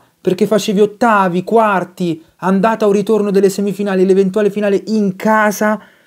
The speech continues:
davanti a sessantamila spettatori, tu hai avuto già la dimostrazione che le partite non vanno sottovalutate, perché lo stesso Napoli è uscito contro la Cremonese, che ha fatto una bella partita anche lì,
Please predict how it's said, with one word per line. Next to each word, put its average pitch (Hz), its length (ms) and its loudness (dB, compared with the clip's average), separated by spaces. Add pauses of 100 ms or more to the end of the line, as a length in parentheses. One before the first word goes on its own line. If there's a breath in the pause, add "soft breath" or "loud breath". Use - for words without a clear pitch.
(220 soft breath)
davanti 202 500 2
a 196 40 0
sessantamila 208 880 0
spettatori, 196 920 -2 (880 soft breath)
tu 254 140 2
hai 233 160 6
avuto 208 400 0
già 233 180 -2
la 233 100 0
dimostrazione 185 920 -4
che 175 80 -4
le 170 100 -2
partite 170 400 -6
non 165 380 -4
vanno 185 400 0
sottovalutate, 156 960 -2 (260 soft breath)
perché 185 320 2
lo 190 100 4
stesso 190 440 -2
Napoli 175 480 -2
è 151 40 0
uscito 156 360 -6
contro 156 340 -6
la 156 120 -2
Cremonese, 156 680 0
che 143 80 -4
ha 151 60 -4
fatto 151 280 -4
una 151 120 -6
bella 160 240 -2
partita 160 400 -4
anche 156 240 -4
lì, 190 280 -2